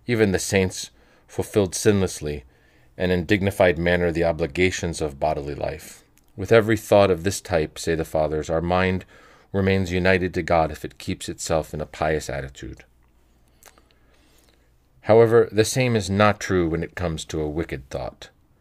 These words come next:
Man must absolutely avoid getting into it and reject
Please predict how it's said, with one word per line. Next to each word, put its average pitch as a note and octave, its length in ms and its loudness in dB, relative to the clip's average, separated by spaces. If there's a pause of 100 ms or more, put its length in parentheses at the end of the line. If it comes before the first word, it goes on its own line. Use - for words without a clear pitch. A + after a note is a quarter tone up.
(220)
Man A2 320 4
must G2 380 0
absolutely G2 680 2
avoid E2 380 -2
getting E2 260 0
into D#2+ 280 -4
it - 240 -12 (280)
and F2 160 -2
reject E2+ 560 0